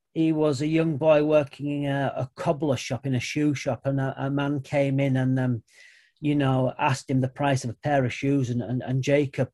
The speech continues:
kind of, like, well overpriced the shoes, just hoping to get rid of the gentleman. And the gentleman paid, but before he left, he told Jacob that,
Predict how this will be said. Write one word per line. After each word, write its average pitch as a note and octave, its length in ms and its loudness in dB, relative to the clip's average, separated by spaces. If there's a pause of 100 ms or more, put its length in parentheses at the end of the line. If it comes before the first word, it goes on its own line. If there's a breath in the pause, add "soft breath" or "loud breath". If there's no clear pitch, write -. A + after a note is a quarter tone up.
kind C#3+ 200 -2
of, C3 60 2
like, B2+ 160 0
well C#3+ 880 2 (100)
overpriced C#3 960 2
the B2 80 -4
shoes, C#3+ 340 0
just C3 200 -8
hoping C3+ 300 0
to - 80 -10
get B2 200 0
rid C#3 140 2
of B2+ 100 0
the B2+ 80 -4
gentleman. B2 640 0
And B2+ 140 2 (440 loud breath)
the C#3 80 -4
gentleman D3 580 0
paid, D3+ 360 0
but A#2 120 -4
before C#3+ 380 4
he B2+ 60 2
left, C#3 240 2
he - 60 -18
told C#3+ 300 -2
Jacob B2 420 -2
that, B2 120 -4